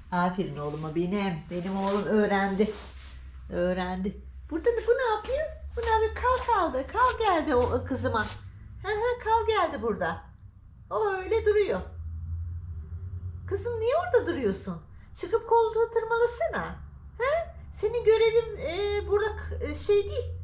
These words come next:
Hazolda beklemek değil. Bak sana söyleyeyim yani. He? Oh, esnemeleri gördünüz mü?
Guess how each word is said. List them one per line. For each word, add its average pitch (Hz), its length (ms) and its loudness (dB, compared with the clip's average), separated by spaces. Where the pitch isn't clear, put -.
Hazolda 403 480 4
beklemek 403 440 2
değil. - 360 -8
Bak 262 220 2
sana 381 180 0
söyleyeyim 415 540 2
yani. 254 400 -2
He? 453 140 2
Oh, 403 300 2
esnemeleri 359 640 0
gördünüz 403 560 0
mü? 226 80 -8